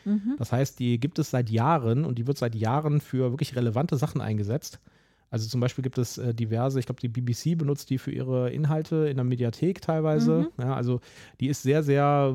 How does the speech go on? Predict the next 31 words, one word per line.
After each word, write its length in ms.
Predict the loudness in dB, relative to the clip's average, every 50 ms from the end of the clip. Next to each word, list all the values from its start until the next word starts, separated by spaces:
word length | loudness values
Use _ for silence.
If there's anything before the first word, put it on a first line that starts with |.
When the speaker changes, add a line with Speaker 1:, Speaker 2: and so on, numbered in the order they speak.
| -2 -6
Speaker 2:
umfangreich 580 | -4 -2 -2 0 2 2 2 2 2 0 0 0
eingesetzt, 440 | 0 2 2 2 2 0 -2 -2 -4
sag 80 | -6
ich 80 | -4 -4
jetzt 120 | -4 -4
mal, 100 | -4 -4
und 100 | -4 -4
ist 120 | -4 -2 -2
dann 100 | -2 -2
auch 120 | -2 -4
entsprechend 540 | -6 -6 -6 -4 -2 0 2 2 0 0 2
legal, 600 | 0 0 0 2 2 2 2 4 4 2 2 0 0
äh, 100 | -2 -2
le-, 480 | 0 0 -2 -2 -2 -4 -6 -8 -8
von, 240 | -6 -2 0 0 0
von, 380 | 0 0 0 2 2 2 0 0
äh, 320 | -2 -4 -6 -6 -6 -8 -10 -12 -20 -20 -20 -20 _
auf 60 | -6 -2
der 120 | 0 2
legal, 340 | 2 2 2 2 2 2 0
auf 100 | -2 -2
der, 380 | 0 0 0 2 0 0 -2 -2 -4 -4 -2
ähm, 260 | -2 0 0 0 -2 -4 -6 _ -2
jura-, 380 | 2 2 2 4 4 2 2
juristischen 580 | 2 0 0 0 2 0 0 0 -2 0 0 2
Seite, 460 | 2 2 2 2 2 0 0 0 0 -2 -6 _ -10 -4
ja, 100 | -2 0
Speaker 1:
Abgeprüft, 640 | 2 2 0 0 -2 -2 0 2 2 2 0 -2 -4
erprobt. 240 | -6 -6 -2 2 2
Speaker 2:
entsprechend 440 | 4 4 4 2 2 2 2 0 0
erprobt. 560 | -2 -2 0 0 2 2 2 2 -2 -6 -6